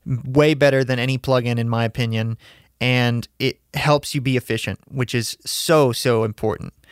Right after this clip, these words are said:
So that is number seven, using analog E Q and compression on the way in. Number six is trial and error. So this one is a little odd to explain of why it's so important,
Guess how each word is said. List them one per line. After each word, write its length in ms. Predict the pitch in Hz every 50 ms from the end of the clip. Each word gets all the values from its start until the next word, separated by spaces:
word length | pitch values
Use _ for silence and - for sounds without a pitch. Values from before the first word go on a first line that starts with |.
| - - - - _ -
So 340 | - - 135 120 117 117
that 280 | 113 107 131 143 156 151
is 120 | 151 139
number 200 | 143 143 135 131
seven, 460 | 127 - - 147 135 123 101 76 67 -
using 380 | 123 139 147 127 143 143 135
analog 460 | - - 143 143 139 139 135 135 135
E 100 | 127 127
Q 400 | 117 - - - 123 120 117 113
and 160 | 113 - 123 113
compression 680 | - 123 107 - 127 117 113 - - 104 104 107 - -
on 160 | - 123 113
the 80 | 113 110
way 240 | 117 120 117 113 107
in. 220 | 98 - 113 113 - _ _ _ _ _ _ _ _ _ _ _ _ _ _ _
Number 220 | - 180 233 254 262
six 540 | - - - 226 - - - - - - - _
is 300 | - 143 139 139 131 -
trial 540 | - - - - - 160 156 165 175 180 180
and 100 | 175 165 -
error. 400 | 139 147 147 139 117 - - - _ _ _ - _ _ - - - _ _ _ _
So 420 | - - 180 170 170 165 156 - - _ _ _ _ _ _ _ _ _ _ -
this 300 | 156 160 233 262 - -
one 220 | 302 294 277 262 226
is 260 | - 190 190 175 -
a 140 | - - 170
little 260 | 175 190 214 226 214
odd 320 | - 151 185 196 196 180
to 100 | - 175
explain 600 | 160 - - - - - - 190 185 160 143 135
of 100 | 131 127
why 200 | 139 139 139 151
it's 140 | 170 165 147
so 200 | - - 160 139
important, 580 | 135 131 127 - - - 185 185 180 - -